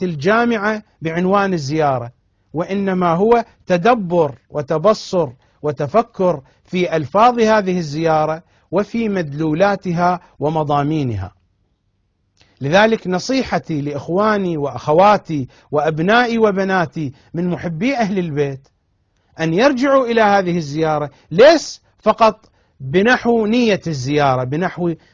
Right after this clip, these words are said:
رسم الزيارة، وإنما لأجل التدبر في ألفاظها ومعانيها، لأن الإمام الهادي صلوات الله وسلامه عليه قد وضع في هذا النص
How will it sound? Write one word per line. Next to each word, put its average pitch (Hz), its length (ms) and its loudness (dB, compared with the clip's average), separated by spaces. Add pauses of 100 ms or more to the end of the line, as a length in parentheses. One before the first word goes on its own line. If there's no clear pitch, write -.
(120)
رسم 180 300 0
الزيارة، 127 560 -2 (200)
وإنما 190 540 -4
لأجل 170 400 -6
التدبر 175 720 0 (360)
في 156 320 -4
ألفاظها 180 800 -2 (200)
ومعانيها، 135 840 -2 (1900)
لأن 156 340 -4
الإمام 175 480 -2
الهادي 196 460 -2
صلوات 170 540 0
الله 131 540 -2 (160)
وسلامه 135 600 -4
عليه 120 340 -8 (440)
قد 165 200 0
وضع 254 440 4
في 214 240 -2
هذا 185 320 0
النص 175 580 -6